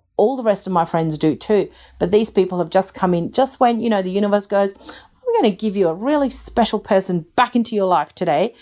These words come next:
and they're really gonna help you." And those connections are instant. They become your kindred spirits,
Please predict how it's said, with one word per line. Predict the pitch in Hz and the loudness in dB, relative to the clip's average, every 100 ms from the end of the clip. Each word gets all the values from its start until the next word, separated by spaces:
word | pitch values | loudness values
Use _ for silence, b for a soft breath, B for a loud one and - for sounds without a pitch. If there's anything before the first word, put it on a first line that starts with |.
| B B | B B
and | 175 185 | -6 0
they're | 208 | 0
really | 202 190 190 | 2 -2 -2
gonna | 180 | -4
help | 175 165 160 - | -2 -2 0 0
you." | 151 147 B B B | 0 0 B B B
And | 180 185 180 | 0 0 2
those | 202 220 | 0 0
connections | - 208 180 - 185 180 | -2 -2 -2 -2 0 4
are | 147 - _ | 2 2 _
instant. | 254 254 - 269 262 262 B B B | 2 2 0 0 0 -2 B B B
They | 185 | 0
become | 170 - 202 | 0 0 0
your | 202 185 | 0 -2
kindred | - 196 175 170 | -2 0 0 -2
spirits, | - 240 226 226 - | -6 0 0 0 -6